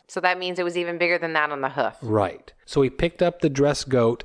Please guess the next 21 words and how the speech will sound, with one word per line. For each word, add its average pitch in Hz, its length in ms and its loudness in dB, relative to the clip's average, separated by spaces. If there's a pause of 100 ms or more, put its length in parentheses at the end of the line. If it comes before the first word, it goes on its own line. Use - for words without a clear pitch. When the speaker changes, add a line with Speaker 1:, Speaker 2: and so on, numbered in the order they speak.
Speaker 2:
and 120 380 0
the 120 80 2
night 120 260 2
before 123 500 2
had 110 320 -2
smothered 151 800 0
the 135 260 2
inside 123 600 0
and 120 140 0
the 117 60 2
Speaker 1:
Yeah. 123 140 4
Speaker 2:
outside 110 560 0
with 110 280 0
his 107 240 0
proprietary 123 1200 2
kind 113 260 0
of 110 120 0
herb 113 520 4
Speaker 1:
Yeah. 147 140 -4
Speaker 2:
spice 107 460 -2
blend. 95 580 -2